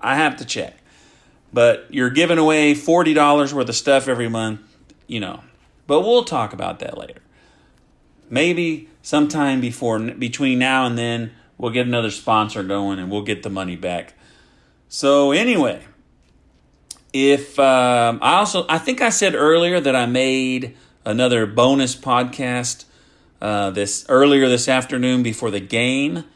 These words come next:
I don't know if you had a chance to check that out. Um,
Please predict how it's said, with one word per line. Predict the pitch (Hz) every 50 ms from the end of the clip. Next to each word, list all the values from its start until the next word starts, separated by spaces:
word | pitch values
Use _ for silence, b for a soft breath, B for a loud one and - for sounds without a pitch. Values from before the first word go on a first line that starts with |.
| b b b b b b b _ -
I | - 101 110
don't | 117 120 120
know |
if | 123 120
you | 131 131
had | 123 120
a | 107
chance | - - 135 123 123 123 -
to | - 117
check | - - 139 123 113 - -
that | 131 127 131 139 143
out. | 147 147 147 160 180 - - - b b b b b b b b b b
Um, | - 113 117 117 113 113 113 113 113 113 - _